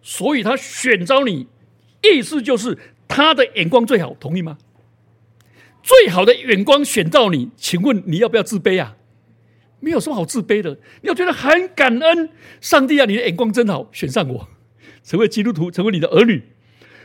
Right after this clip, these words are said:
所以，而且上帝的选召是没有后悔的，上帝爱你就爱到底，选召你就选到到底。哦，你从这样的话很感恩，所以我们每一个基督徒都非常的尊荣。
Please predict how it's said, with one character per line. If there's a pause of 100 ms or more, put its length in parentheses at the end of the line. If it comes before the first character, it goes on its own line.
(100)
所
以， (1000)
而
且
上
帝
的
选
召
是
没
有
后
悔
的， (1000)
上
帝 (180)
爱
你
就
爱
到
底， (400)
选
召
你
就
选
到
到
底。 (380)
哦，
你
从
这
样
的
话
很
感
恩， (100)
所
以
我
们
每
一
个
基
督
徒
都
非
常
的
尊
荣。